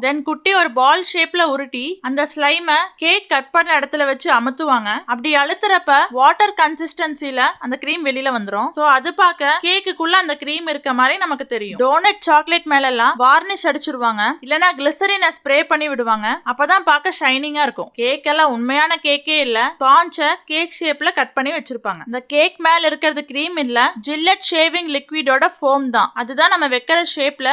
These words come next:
ஸ்டிஃபா நிக்கும். அடுத்து எல்லாருக்கும் ஃபேவரட்டான ஐஸ்கிரீம் பார்க்கலாமா? ஆட்ல நீங்க பாக்குற ஐஸ்கிரீம் ஏன் உருகவே மாட்டேங்குது? ரொம்ப கலர்ஃபுல்லா கோன்ல அப்படியே நின்னுட்டு இருக்கு. அதெல்லாம் ஐஸ்கிரீமே இல்ல, ஃபுல்லா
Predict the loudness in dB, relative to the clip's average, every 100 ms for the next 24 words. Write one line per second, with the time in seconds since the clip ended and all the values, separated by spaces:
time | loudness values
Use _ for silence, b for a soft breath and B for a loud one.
0 | -2 -6 -8 -2 0 2 0 -6 -14 -14
1 | _ -2 0 0 0 4 4 4 -2 -2
2 | 2 2 2 0 2 2 2 0 -6 -8
3 | 0 0 2 2 4 2 2 2 2 2
4 | 0 0 -2 4 2 4 2 2 0 -6
5 | -8 -8 -2 0 0 -2 -2 0 2 2
6 | 0 -2 -4 -6 -6 -10 -2 0 2 2
7 | 2 0 -2 4 4 2 0 4 4 4
8 | 0 2 0 0 0 -4 -6 -12 -12 -8
9 | -4 2 2 2 -4 -8 -6 -2 -2 -2
10 | 0 0 -2 -8 -2 2